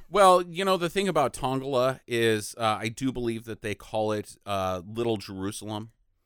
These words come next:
It's very divided. Half of it's Muslim, half of it's Jewish. They're, they're, and then the Christians are trying to come into. It's just a, it's a very religiously torn town,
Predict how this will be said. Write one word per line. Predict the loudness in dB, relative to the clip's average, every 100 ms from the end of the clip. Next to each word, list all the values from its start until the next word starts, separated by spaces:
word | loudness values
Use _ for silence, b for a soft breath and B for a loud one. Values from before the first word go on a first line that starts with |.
| _ _
It's | -14 -12
very | 0 4 4
divided. | 0 -2 -2 0 -4 -8
Half | -8 -8
of | -8
it's | -14 -10
Muslim, | -12 -10 -12
half | -12 -14 -16
of | -20
it's | -20
Jewish. | -16 -14 -14 -16 -20 _ _ _ _
They're, | -16 -8 -8
they're, | -6 -8
and | -6
then | -6
the | -6
Christians | -10 -12 -10 -14 -16
are |
trying | -12 -10 -10
to |
come | -10 -10
into. | -10 -10 -12 -12 -14 _
It's | -14
just | -10 -6
a, |
it's | -6 -8
a | -14
very | -4 -2 -2 -4 -10 _ _ _ _ _ _ _ _ _ _ -20 _ -20 -10
religiously | -4 0 0 -2 -8 -12 -12
torn | -8 -6 -6 -8
town, | -10 -12 -12